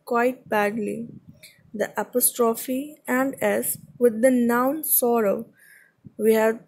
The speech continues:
uh, we are seeing that, um, with the noun Saurav,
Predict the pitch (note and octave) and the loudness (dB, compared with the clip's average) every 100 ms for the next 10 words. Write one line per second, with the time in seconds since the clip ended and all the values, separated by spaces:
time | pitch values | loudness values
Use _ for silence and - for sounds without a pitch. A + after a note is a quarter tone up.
0 | - A#3 A3+ A3 G#3+ A3 A#3 - B3+ C#4 | -4 0 2 0 2 2 2 0 0 2
1 | B3 C4 D4+ - - - A3 G#3 G#3 G#3 | 2 0 -2 -14 -20 -8 -2 0 0 -2
2 | A3 B3+ C4+ _ _ _ _ - - A3+ | -4 -8 -10 _ _ _ _ -20 -6 0
3 | A3+ G#3 C#4 B3+ G#3+ G#3 A#3+ D4+ - - | 0 4 4 4 2 0 -2 -4 -2 2
4 | A#3+ A3+ G#3+ G#3+ C#4+ | 4 4 2 0 -4